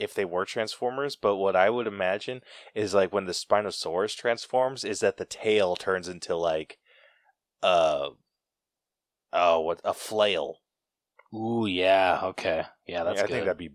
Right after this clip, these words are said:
Speaker 1: bitchin'.
Speaker 2: That would, yeah, that really would be.
Speaker 1: All right, what's your next one?
Speaker 2: Uh, number four for me, uh, coming from,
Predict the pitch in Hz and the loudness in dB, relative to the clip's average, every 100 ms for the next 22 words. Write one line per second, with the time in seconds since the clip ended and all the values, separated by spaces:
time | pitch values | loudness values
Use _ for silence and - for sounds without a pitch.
0 | _ - 95 98 - 80 71 _ _ _ | _ -4 -2 -2 -4 -10 -14 _ _ _
1 | _ _ _ _ - 92 87 - 80 76 | _ _ _ _ -2 0 0 -4 -2 -2
2 | - 82 78 69 69 67 - 76 - _ | -2 -4 -2 -2 -4 -4 -4 -6 -8 _
3 | _ _ _ _ - - _ _ _ 87 | _ _ _ _ -20 -20 _ _ _ -6
4 | 85 85 - 98 90 - 87 82 _ _ | -4 -4 -6 -4 -6 -6 -12 -12 _ _
5 | _ _ _ _ - 92 95 98 117 127 | _ _ _ _ -8 -2 0 0 -2 -4
6 | - 131 131 - 113 123 127 127 110 - | -2 0 -2 -2 -4 -2 0 -2 -2 -8
7 | 98 92 92 90 - _ _ _ _ - | -8 -4 -4 -4 -6 _ _ _ _ -12
8 | - 110 104 113 104 98 95 | -6 -6 -4 -4 -4 -6 -12